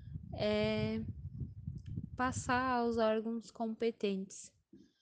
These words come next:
Felizmente, aqui nós moramos em uma cidade pequena, então o conselho tutelar e as autoridades, elas conseguem, é,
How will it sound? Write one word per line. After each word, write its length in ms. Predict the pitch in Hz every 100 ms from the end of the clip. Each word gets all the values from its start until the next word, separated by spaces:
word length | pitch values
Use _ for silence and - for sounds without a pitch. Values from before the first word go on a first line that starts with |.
| _ _ _ _
Felizmente, 920 | - 254 269 254 240 226 247 269 247
aqui 480 | 233 - 233 233 247
nós 340 | 226 202 214
moramos 540 | 214 214 208 208 208 202
em 160 | 214
uma 160 | 208 214
cidade 420 | - 220 202 202
pequena, 720 | - - - 220 214 214 190 - _ - - - - - - -
então 960 | 214 214 220 214 214 214 214 214 208 202 - - - - -
o 240 | 208 202 196
conselho 560 | 214 208 - 214 208 208
tutelar 840 | 214 - 208 208 196 202 214 214
e 120 | 196 190
as 200 | 190 202
autoridades, 960 | 196 - 208 196 196 196 208 214 - - - - - -
elas 260 | 214 214 -
conseguem, 1000 | - 240 - 220 202 220 226 208 196 196 _ _ _ _ _ -
é, 400 | 190 190 190